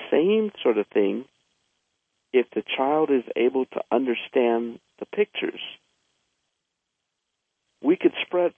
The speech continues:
all of the photographs that you've taken on the table, and you could say, "Find Grandma Beth. Where's Grandma Beth?" And the child's gotta look at all of these pictures. We could teach the child, as a child is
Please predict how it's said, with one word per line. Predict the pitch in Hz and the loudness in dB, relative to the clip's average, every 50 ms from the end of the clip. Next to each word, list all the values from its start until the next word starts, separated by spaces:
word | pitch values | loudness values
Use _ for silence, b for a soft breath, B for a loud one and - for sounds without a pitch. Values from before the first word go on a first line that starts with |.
| _ - | _ 0
all | 175 190 196 202 | 0 0 0 -2
of | 214 196 | -2 -4
the | 202 | -4
photographs | - - 190 180 180 175 170 156 143 117 113 - - | -4 -2 -2 0 0 0 0 0 0 0 0 -4 -10
that | 120 - - | -16 -14 -14
you've | - - | -14 -14
taken | - - 131 120 - - 107 - - | -4 -2 -2 0 0 0 -2 -2 -2
on | - 104 110 110 | -2 -2 0 0
the | 104 101 | -2 -4
table, | - - 139 131 127 92 71 57 - - _ _ _ _ _ _ _ _ _ _ _ _ _ _ _ _ _ _ _ _ _ _ _ _ _ - | -4 -2 0 2 2 2 -2 -6 -8 -10 _ _ _ _ _ _ _ _ _ _ _ _ _ _ _ _ _ _ _ _ _ _ _ _ _ -8
and | 123 131 135 143 | -4 -2 -2 -2
you | 139 | -2
could | 135 135 - - - | -2 -4 -4 0 2
say, | 147 135 127 b b b b b _ _ - | 2 2 2 b b b b b _ _ -2
"Find | 151 165 170 180 185 190 196 202 180 - - - | -2 -2 0 0 0 0 0 0 -2 -6 -10 -12
Grandma | - - 151 160 170 180 185 175 170 165 160 160 | -6 -2 0 2 2 2 0 0 0 0 0 0
Beth. | 151 - 151 143 113 - - _ _ _ _ | 0 0 -2 -2 -2 -4 -8 _ _ _ _
Where's | _ - 202 220 233 226 - | _ -2 0 0 -2 -4 -2
Grandma | - 175 180 180 180 175 180 170 170 | 0 0 0 0 0 -2 -2 -2 -2
Beth?" | 156 139 135 104 98 92 - - _ _ _ _ _ _ _ _ _ _ _ _ _ _ _ - | 0 0 0 0 0 -4 -12 -20 _ _ _ _ _ _ _ _ _ _ _ _ _ _ _ -4
And | 117 110 | -2 -2
the | 104 | -2
child's | - - - 131 127 123 - - | -2 -2 -2 0 0 0 0 0
gotta | - 120 110 107 | 0 0 0 2
look | 104 107 113 113 - | 0 0 0 0 0
at | - - - - | -4 -4 -2 0
all | - 110 123 139 143 | 2 4 4 4 4
of | 143 | 2
these | 139 131 - - - | 0 -2 -2 -6 -4
pictures. | - 135 - - - - - - - - _ _ _ _ _ _ _ _ _ _ _ _ _ _ _ _ _ _ _ _ _ _ _ _ _ _ _ _ _ _ _ _ | -4 -4 -4 -2 -6 -8 -8 -8 -10 -14 _ _ _ _ _ _ _ _ _ _ _ _ _ _ _ _ _ _ _ _ _ _ _ _ _ _ _ _ _ _ _ _
We | - 135 139 | -4 -2 0
could | - 147 - - | 0 -2 -2 -2
teach | - - 226 254 - - - - | -2 -2 0 0 -2 -4 -4 -4
the | 135 | -2
child, | - - - 120 104 101 104 107 - - - | -2 0 2 2 4 4 4 2 2 0 -2
as | - 110 113 107 | 0 0 0 0
a | 113 104 | -2 -6
child | - - - 117 113 113 113 - - | -6 -4 0 2 2 2 0 0 -2
is | - 107 | -6 -6